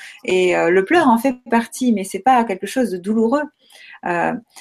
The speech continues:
récemment, j-, j'étais émue de voir une amie que je n'avais pas vue depuis très longtemps. Alors, euh, c'est pas une enfant, hein, mais <laughs> voilà, mais j'étais très heureuse de la voir et mon émotion faisait que je, je pleurais,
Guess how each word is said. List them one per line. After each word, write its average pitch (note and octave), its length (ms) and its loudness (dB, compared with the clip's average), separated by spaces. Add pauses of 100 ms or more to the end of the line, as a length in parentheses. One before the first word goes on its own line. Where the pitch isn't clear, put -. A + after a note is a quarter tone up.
(140)
récemment, A#3 520 4
j-, - 200 0
j'étais G3+ 340 2
émue A3 260 4
de G#3 80 2
voir A3 280 0
une G3 140 -2
amie G#3+ 260 2
que A#3 60 -6
je G#3+ 40 -2
n'avais F3+ 140 -4
pas G3+ 100 0
vue A3+ 100 0
depuis A3 200 -12
très - 200 0
longtemps. G#3+ 360 0
Alors, - 260 -2
euh, - 80 -8 (340)
c'est F3+ 200 -12
pas F3+ 100 -4
une F3+ 140 -6
enfant, G#3+ 340 -4
hein, C4 220 -4
mais A#3 140 -6 (340)
<laughs> - 360 -14
voilà, A3+ 180 4
mais A#3+ 100 6
j'étais - 180 -4
très D#4 260 2
heureuse B3 280 4
de G#3+ 60 2
la F#3+ 140 4
voir C#4 360 0
et G3+ 100 -2
mon G#3+ 160 2
émotion A#3+ 440 4
faisait A3+ 320 -2
que C4 120 -2
je, G#3 320 0
je G#3 140 -6
pleurais, C#4+ 420 -2